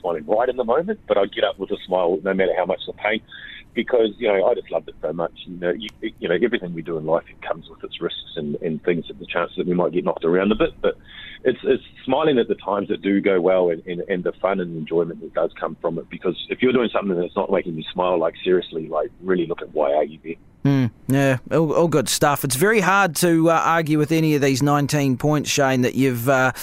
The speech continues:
Speaker 2: revealed to us over the past couple of months. So I've thoroughly enjoyed talking to you about them, and, um,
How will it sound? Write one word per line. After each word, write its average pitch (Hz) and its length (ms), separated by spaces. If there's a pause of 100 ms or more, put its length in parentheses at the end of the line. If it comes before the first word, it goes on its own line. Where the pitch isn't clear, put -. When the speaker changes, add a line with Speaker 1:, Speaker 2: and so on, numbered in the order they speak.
(400)
Speaker 2:
revealed 147 840
to 151 220
us 139 260
over 131 640
the 123 100
past 131 340
couple 135 300
of 127 60
months. 135 340
So 147 180
I've 143 180
thoroughly 160 580
enjoyed 127 400
talking 135 480
to - 160
you 117 100
about 120 360
them, 120 300
and, 117 480
um, 120 300